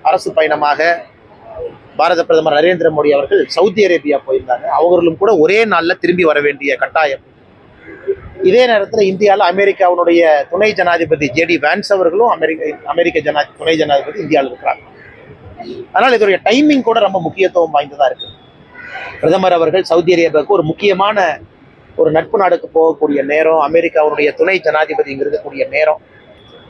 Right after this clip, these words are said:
அந்த நேரத்துல வந்து ஐ எஸ் ஐ இன்ஸ்பயர்ட்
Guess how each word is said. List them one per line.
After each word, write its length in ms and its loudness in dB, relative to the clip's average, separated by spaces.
அந்த 200 -2
நேரத்துல 400 0
வந்து 560 0
ஐ 160 0
எஸ் 280 0
ஐ 180 2
இன்ஸ்பயர்ட் 560 0